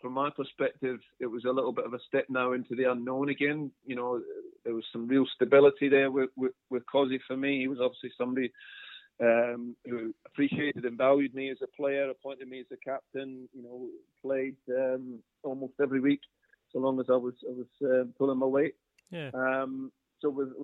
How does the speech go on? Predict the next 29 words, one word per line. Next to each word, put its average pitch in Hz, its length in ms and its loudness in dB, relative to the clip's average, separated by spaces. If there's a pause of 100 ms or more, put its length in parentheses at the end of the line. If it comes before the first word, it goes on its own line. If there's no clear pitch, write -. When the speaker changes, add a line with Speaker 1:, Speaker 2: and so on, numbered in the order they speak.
(140)
Speaker 1:
that 160 200 -2
kind 139 140 -4
of 131 80 -8
going, 156 360 4
it, 143 120 -6
it, 139 220 -8
it, 135 160 -8 (220)
uh, 135 360 0
you 156 80 -10
know, 143 60 -8
brought 135 220 -6
about 123 160 -6
a 120 140 -12 (120)
certain 160 160 -4
amount 143 240 -6
of 139 100 -8 (160)
uncertainty. 160 800 -2 (500)
Um, 151 540 -4 (320)
I 143 100 -6
also, 147 800 -2
in 143 80 -12
that 160 180 -2
off 151 160 -4 (100)
season, 151 380 -4 (840)
went 170 220 -4
back - 220 -6
to 156 160 -10
Scotland, 165 380 0 (240)
um, 143 680 -6